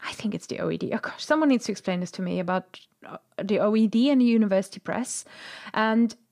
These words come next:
something much more clear is the Cambridge Dictionary. The Cambridge Dictionary, which again is team chosen. And we've, we've talked about their words in, in recent years. They've always been a bit po-faced,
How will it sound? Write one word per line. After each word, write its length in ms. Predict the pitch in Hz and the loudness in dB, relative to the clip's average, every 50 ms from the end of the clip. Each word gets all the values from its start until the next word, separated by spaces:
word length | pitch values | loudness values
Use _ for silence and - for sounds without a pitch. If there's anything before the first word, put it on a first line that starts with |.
| _ _ _ _ _ _ _ - | _ _ _ _ _ _ _ -16
something 340 | - - 226 220 220 220 208 | -2 0 0 0 2 2 0
much 180 | 220 226 - | 0 0 0
more 120 | - 226 214 | 0 -2 0
clear 280 | - - 196 196 220 208 - | 2 2 2 2 2 2 0
is 300 | - 185 185 202 - - _ _ | 0 0 0 -2 -4 -10 _ _
the 100 | - - | -2 2
Cambridge 540 | - 349 349 339 302 330 330 320 - - - 214 | 4 4 4 4 4 4 4 2 0 -4 -2 -2
Dictionary. 540 | 240 - - - 220 190 160 160 160 - | -2 -2 0 0 2 4 4 4 2 0
The 100 | - - | -2 -4
Cambridge 440 | - - 294 302 302 294 330 - - - | 0 2 4 4 4 2 0 -2 -2 -4
Dictionary, 600 | 254 240 - - - 247 220 226 226 233 220 - - _ | -4 -2 -2 0 0 2 4 4 4 2 2 -2 -6 _
which 160 | - 247 - 262 | 0 0 0 0
again 260 | 254 - 262 262 262 | 0 2 2 2 2
is 140 | 262 254 - _ | 2 0 -2 _
team 400 | - - 311 294 302 294 294 320 | -6 -2 0 0 2 2 2 0
chosen. 480 | - - - 180 175 180 185 - 180 320 453 480 - - - - - - _ | 0 0 0 2 2 2 2 0 0 0 0 -4 -6 -16 -18 -18 -18 -8 _
And 280 | - 220 220 226 233 226 | 0 2 2 2 2 2
we've, 220 | 285 311 - - _ 330 | 0 -4 -4 -4 _ -2
we've 120 | 359 - | -2 0
talked 240 | - 381 403 392 - | 2 0 0 0 0
about 240 | - 339 311 294 - | 2 2 2 4 4
their 140 | 294 277 277 | 2 2 4
words 320 | 262 277 262 262 233 - | 4 2 2 2 0 -2
in, 340 | - 233 240 240 240 233 240 - _ | 0 0 2 2 2 0 -2 -4 _
in 280 | - 247 247 247 254 247 | 0 4 4 4 2 2
recent 320 | - 240 277 - - 294 233 | 0 -2 -2 0 -2 0 0
years. 160 | 247 247 - | 0 0 2
They've 120 | 277 262 | 0 2
always 220 | 247 277 285 294 285 | 2 2 2 2 2
been 140 | - 277 269 | 0 0 2
a 40 | |
bit 400 | 240 262 254 247 254 _ - - - _ _ _ _ _ _ _ _ _ _ _ _ _ _ _ _ _ _ _ _ _ _ _ _ _ _ _ _ _ _ _ _ _ _ _ _ _ _ _ _ | 4 4 2 2 0 _ -14 -16 -16 _ _ _ _ _ _ _ _ _ _ _ _ _ _ _ _ _ _ _ _ _ _ _ _ _ _ _ _ _ _ _ _ _ _ _ _ _ _ _ _
po-faced, 840 | - 254 247 262 254 349 349 415 508 554 - - - - - - | 2 2 2 4 4 2 4 4 2 0 -2 -8 -10 -10 -12 -16